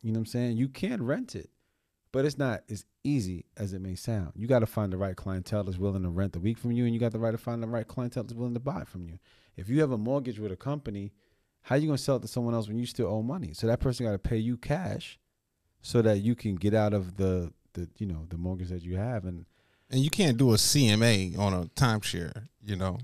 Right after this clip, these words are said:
Speaker 2: It's not like I can say, "All right, well, let me see what these timeshares going for over there, and then, okay, I'ma price mine for this." You know,
Speaker 1: Yeah.
Speaker 2: you, you're only selling it for what somebody else is willing to pay for it, from my understanding.
Speaker 1: Correct. And when you, it's, it's like, it's like almost like, uh, for my residential people,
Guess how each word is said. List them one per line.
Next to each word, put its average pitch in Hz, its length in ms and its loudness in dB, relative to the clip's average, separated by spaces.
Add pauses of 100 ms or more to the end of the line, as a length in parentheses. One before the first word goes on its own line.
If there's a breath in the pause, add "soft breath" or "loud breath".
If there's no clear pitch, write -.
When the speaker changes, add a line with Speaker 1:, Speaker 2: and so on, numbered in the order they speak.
(140)
Speaker 2:
It's - 140 -10
not 104 180 2
like 107 180 4
I 101 100 4
can 101 100 0
say, 104 220 2
"All 104 120 6
right, 101 100 4
well, 98 140 2
let 110 100 4
me 110 80 4
see 110 160 4
what 104 120 -2
these 110 180 0
timeshares 104 520 -2
going 98 200 0
for 101 240 -2
over 98 120 -2
there, 107 360 2
and 98 140 -4
then, 98 160 -4
okay, 104 260 -4
I'ma 101 180 0
price 98 340 0
mine 95 200 -4
for - 120 -8
this." - 340 -6
You 110 120 -2
know, 101 160 0
Speaker 1:
Yeah. 98 140 2
Speaker 2:
you, 123 120 6
you're 110 260 4
only 117 200 4
selling 110 380 2
it 92 140 -2
for 101 160 0
what 101 160 2
somebody 101 360 0
else 98 220 -2
is 92 160 -6
willing 95 240 0
to 87 80 -6
pay 139 200 -2
for 98 240 -8
it, - 80 -14
from 95 160 -10
my 87 140 -8
understanding. 87 480 -14
Speaker 1:
Correct. 117 560 -4
And 95 140 -2
when 98 140 0
you, 104 140 -2
it's, 113 140 -2
it's 123 280 -2
like, 131 280 2
it's 123 280 -4
like 131 240 0
almost 107 380 -2
like, 95 360 -4 (480)
uh, 101 60 -2
for - 160 -8
my 95 80 2
residential 95 540 0
people, 85 440 -6